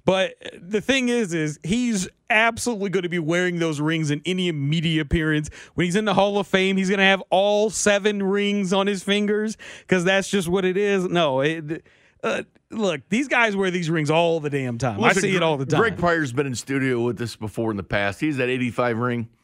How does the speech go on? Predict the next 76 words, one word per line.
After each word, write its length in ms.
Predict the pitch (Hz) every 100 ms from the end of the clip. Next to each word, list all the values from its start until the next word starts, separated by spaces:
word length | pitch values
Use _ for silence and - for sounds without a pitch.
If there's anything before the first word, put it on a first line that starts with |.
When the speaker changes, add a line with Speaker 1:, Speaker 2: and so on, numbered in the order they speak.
| _
Speaker 2:
<laughs> 320 | _ - - -
Comparing 440 | 180 - 226 170
that 260 | 139 151 -
to 120 | 156 - _ _ _ -
Speaker 1:
He 120 | 254
wears 0 |
that 0 |
thing 0 |
Speaker 2:
two 60 |
thousand 280 | 349 311 269
fifteen. 180 | 262 240
Speaker 1:
everywhere, 400 | 233 226 220 180
too. 200 | 185 208
Speaker 2:
Yeah, 120 | 233 254
but 140 | 240
to 60 | 220
compare 320 | 165 220 233
that 260 | 202 202 202
to 80 |
the 100 | 190
Royal, 300 | 165 165 180
well, 100 | 208
yeah, 180 | 226 269
Speaker 1:
He 60 | 190
Speaker 2:
'cause 80 | 285
Speaker 1:
wears 180 | 277 233
Speaker 2:
it, 60 | 240
Speaker 1:
it 20 |
everywhere. 440 | 226 220 208 190 143
Speaker 2:
but 100 | 220
it's 100 | 214
not 120 | 233
as 100 | 151
gaudy. 400 | 131 226 123 90
I 40 | 131
mean, 200 | 156 151
it's, 140 | 123
Speaker 1:
It's 120 | 170 175
Speaker 2:
you 100 | 175
Speaker 1:
not 180 | 196
as, 100 | 160
Speaker 2:
compare 180 | 156 180
Speaker 1:
no, 60 | 156
Speaker 2:
that 80 | 170
Speaker 1:
yeah, 40 |
Speaker 2:
to 60 | 123
Speaker 1:
those, 100 | 156
Speaker 2:
two 60 | 180
thousand 340 | 160 165 139
fifteen 360 | 123 151 123 156
Speaker 1:
yeah. 60 |
Speaker 2:
ring, 160 | 214 254
it's 80 | 135
Speaker 1:
Yeah. 60 |
Speaker 2:
a 40 | 92
big 100 | 175
Speaker 1:
He 80 | 233
wears 180 | 240 233
Speaker 2:
difference. 40 |
Speaker 1:
it 100 | 196
everywhere, 340 | 190 160 135 110
though. 220 | 95 87 - -
Speaker 2:
But 100 | 233
it's 100 | 208
a 40 |
big 180 | 196 170
difference 500 | 208 185 147 110 - _ _ _ _
between 300 | - 120 175
those 180 | 160 127
eighty-five 500 | 151 143 123 139 123
rings 300 | 120 117 113
and 80 | 110
the 60 |
two 160 | 98 131
thousand 320 | 113 110 98
fifteen. 480 | 87 107 - 92 80